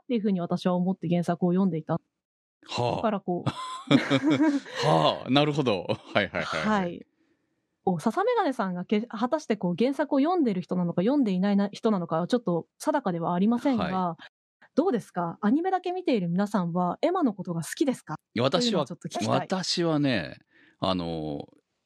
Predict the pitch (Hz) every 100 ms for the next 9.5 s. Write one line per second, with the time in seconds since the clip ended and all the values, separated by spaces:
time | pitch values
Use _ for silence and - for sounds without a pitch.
0 | _ _ - _ - - 196 208 320 330
1 | 220 - 98 76 - - 98 73 76 76
2 | - 82 78 - 226 262 262 - 220 208
3 | 196 _ _ _ _ - - 180 185 175
4 | 139 _ - 165 - - 127 - - 87
5 | 117 107 - _ _ _ _ _ _ _
6 | - 165 135 90 113 - - - 185 185
7 | 170 165 160 160 170 143 95 82 85 135
8 | 113 - 98 90 92 110 139 143 139 123
9 | 71 76 92 92 71